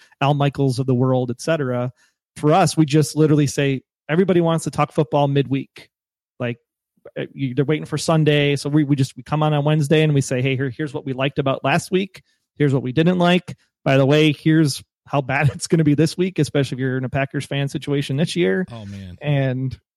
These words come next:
Speaker 1: it's just, uh, you just find things that's, and we, and we feature the community too. I mean, there's a lot of stuff happening up. You, you gotta remember that the Green Bay city proper is, like, only a hundred thousand people.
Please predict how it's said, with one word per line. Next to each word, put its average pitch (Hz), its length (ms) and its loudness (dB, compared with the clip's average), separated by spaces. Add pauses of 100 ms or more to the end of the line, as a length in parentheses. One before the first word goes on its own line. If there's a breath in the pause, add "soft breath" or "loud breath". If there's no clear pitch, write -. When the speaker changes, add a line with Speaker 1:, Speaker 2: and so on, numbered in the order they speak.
(120)
Speaker 1:
it's - 260 -2
just, 147 460 0
uh, 131 340 2
you 160 120 2
just 165 260 -2
find 165 260 -2
things 170 200 0
that's, 180 200 -6 (160 loud breath)
and 214 100 2
we, 233 200 2
and 214 80 2
we 208 80 4
feature - 240 -2
the 202 80 2
community 208 380 -2
too. 180 220 -4
I 123 60 -6
mean, 139 160 -4
there's 143 120 -2
a 135 60 -4
lot 135 280 -2
of 160 80 -4
stuff 151 180 -2
happening 139 440 -4
up. 135 180 -4 (180)
You, 170 140 -2
you 180 100 0
gotta 233 200 2
remember 147 420 2
that 127 300 -2
the 139 100 -2
Green 160 380 2
Bay 147 460 0
city - 460 -4
proper 143 400 -2
is, 123 100 -4
like, 131 160 -8
only 247 180 -2
a 139 60 -2
hundred 170 300 -6
thousand 135 340 -4
people. - 440 -10